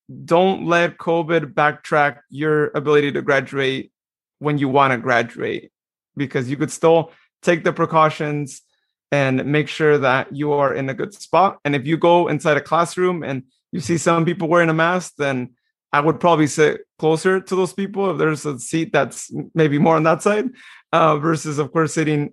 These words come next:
anywhere near people who don't have a mask. And that'll just help you out. That'll give you the peace of mind, because when you're in that classroom, all that you should be worrying about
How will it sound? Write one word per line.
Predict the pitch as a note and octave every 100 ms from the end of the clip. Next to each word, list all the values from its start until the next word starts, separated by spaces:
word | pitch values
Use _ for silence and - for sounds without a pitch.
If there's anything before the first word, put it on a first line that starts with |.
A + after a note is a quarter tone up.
| -
anywhere | D#3 D3+ C#3+
near | C#3+ C#3+ C#3+
people | C#3+ D3 C3+
who | C3+ C3
don't | D3 C3+ B2+
have | C3+ C3
a | C3
mask. | C3+ C3 C3 - C3
And | B2 A#2+ _ _ _
that'll | D#3+ E3
just | D#3+ C#3+
help | D#3 C#3+
you | C#3+
out. | D3 F3 F#3+ - _
That'll | D3+ D3+
give | D3 D3+
you |
the | C#3+
peace | D3 D3+ C3
of | C3
mind, | B2+ F3 G3 F3+
because | C3+ C#3+ C3 B2 - _ _ _ -
when | - C#3+
you're | C#3 C#3+ F3
in | E3
that | D3 -
classroom, | - D#3 F3 G3+ G#3+ G3+ - _ _ -
all | F3+
that | F3+
you | E3 E3+
should | - D#3
be | D3+
worrying | C3+ D3+ F3+
about | F3+ F#3+ G3+ G3+